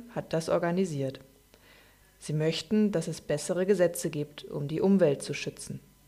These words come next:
So soll der Klimawandel gestoppt werden. Extremes Wetter, wie der Sturm Ignaz,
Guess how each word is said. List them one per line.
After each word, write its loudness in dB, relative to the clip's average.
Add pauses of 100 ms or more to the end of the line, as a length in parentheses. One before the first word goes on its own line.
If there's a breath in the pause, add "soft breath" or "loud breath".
(520 soft breath)
So 2
soll 2
der 6
Klimawandel 0
gestoppt -2
werden. -4 (880 soft breath)
Extremes -2
Wetter, 4 (260)
wie -4
der 0
Sturm 0
Ignaz, -2